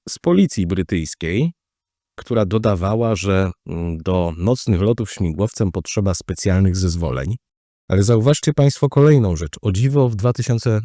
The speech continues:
dwudziestym czwartym roku jedna z najbardziej nagłośnionych spraw obok dronów nad bazami rafu to ta sprawa dotycząca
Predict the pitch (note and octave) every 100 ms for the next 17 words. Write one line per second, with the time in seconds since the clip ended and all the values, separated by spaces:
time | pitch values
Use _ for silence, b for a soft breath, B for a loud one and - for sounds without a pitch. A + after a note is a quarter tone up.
0 | - F#2 G2+ G#2+ - G2+ G2 G#2 - G2+
1 | F#2+ F2 G2+ G#2+ A#2+ A2+ - _ - G#2+
2 | G#2 G2 G#2 G2 G#2 G2+ G2 F#2+ F#2+ F#2
3 | A2+ G#2+ F2+ - - F#2 G#2 - _ _
4 | _ - A2+ A2 G#2+ A2 G#2 G#2 F#2 F#2
5 | F#2+ G2+ G#2 F2 E2+ E2 E2 A#2+ C#3+ E3
6 | C#3+ - D#3+ - A#2+ - - A2 A#2+ B2
7 | C3+ B2 F#2+ F#2 A2+